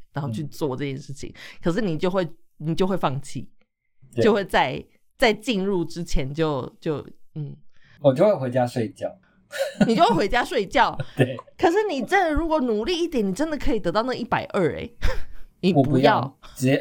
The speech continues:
Speaker 2: 只-，只要有赌的成分的事情，我基本上都不会做。
Speaker 1: 这真的太奇妙了，因为那个东西对我来说吸引力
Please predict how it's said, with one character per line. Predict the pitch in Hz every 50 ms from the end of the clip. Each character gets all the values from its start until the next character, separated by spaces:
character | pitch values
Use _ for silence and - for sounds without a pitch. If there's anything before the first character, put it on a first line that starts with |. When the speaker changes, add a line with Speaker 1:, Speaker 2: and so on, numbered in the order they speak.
| - 196
Speaker 2:
只-， | - 269 277 330 330 -
只 | - 147
要 | 147 214 247 240
有 | 170 147 147
赌 | 147 - - 131 107
的 | - 110 110
成 | - - 127 120 120 127
分 | - 170 151 127 120
的 | 117 117 110
事 | 110 - 147 123
情， | 123 - 104 101 101
我 | 98 95 90
基 | 90 - 117 113
本 | 107 95 90
上 | 104 104 101 107
都 | 101 95
不 | _ _ -
会 | _ 101 95 85 -
做。 | _ - 98 92 _ _ _ _ _ _ _ _ _ _
Speaker 1:
这 | - - 453 403
真 | 403 370
的 | 320
太 | 320 349 359 277
奇 | - - 202 202
妙 | 214 262 294 262 214
了， | 185 156 135 -
因 | - 339
为 | 370 359
那 | 370 285
个 | 269
东 | 220 277 247 262
西 | 262 262
对 | -
我 | 269 226
来 | 156 147
说 | 160 - 202 196
吸 | 202 - - - - 240
引 | 240 220 180 160
力 | 196 226 214